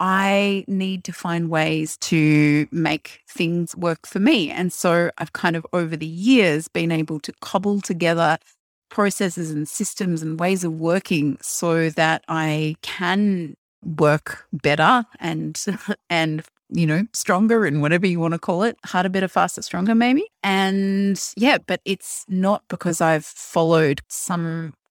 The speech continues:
singular path or traditional productivity wisdom. It's been about making what's out there work for me. And I think that's really,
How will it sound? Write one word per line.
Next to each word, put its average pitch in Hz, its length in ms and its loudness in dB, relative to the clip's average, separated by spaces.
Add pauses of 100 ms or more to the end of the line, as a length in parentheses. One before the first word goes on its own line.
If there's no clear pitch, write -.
(160)
singular 180 540 2
path 160 580 0
or 127 180 -10
traditional 165 640 -4
productivity 156 800 -2
wisdom. 156 420 -2
It's - 480 -10
been 185 180 2
about 160 280 0
making 151 500 -2 (500)
what's 160 280 -2
out - 240 -2
there 143 280 -2
work 160 360 -2
for - 160 -2
me. 160 340 6
And 156 220 0
I 160 80 -2
think 190 240 -2
that's - 320 -6
really, 151 420 -2